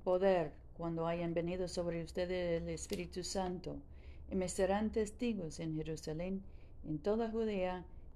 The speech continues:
en Samaria y hasta lo último de la tierra. Señor, abre nuestros labios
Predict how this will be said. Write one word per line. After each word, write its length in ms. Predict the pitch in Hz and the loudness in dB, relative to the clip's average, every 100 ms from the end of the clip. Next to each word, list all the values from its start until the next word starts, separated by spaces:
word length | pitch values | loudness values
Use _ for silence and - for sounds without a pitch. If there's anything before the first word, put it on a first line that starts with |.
| - | -4
en 160 | 147 | -4
Samaria 720 | 143 160 170 190 190 185 185 165 - - - | 0 0 0 0 0 -2 -4 -8 -14 -12 -2
y 100 | 170 | 2
hasta 300 | 160 - 175 | 2 0 -2
lo 160 | 165 | 0
último 520 | 165 196 190 180 165 156 | 2 2 2 -2 0 2
de 160 | 160 | 2
la 200 | 156 151 | 0 -2
tierra. 380 | - 147 143 143 139 - - - - - - - - - - - - - - - - - - - - - - - | -6 -6 -6 -8 -10 -12 -12 -12 -14 -12 -14 -14 -14 -12 -12 -12 -12 -12 -12 -12 -14 -12 -10 -10 -12 -12 -12 -8
Señor, 500 | - 208 202 202 202 | -4 0 2 2 2
abre 360 | 190 185 185 | 0 0 -2
nuestros 460 | 160 156 160 175 170 | 0 -2 -4 -6 -4
labios 680 | 175 175 175 175 170 - | -2 -2 -2 -6 -8 -12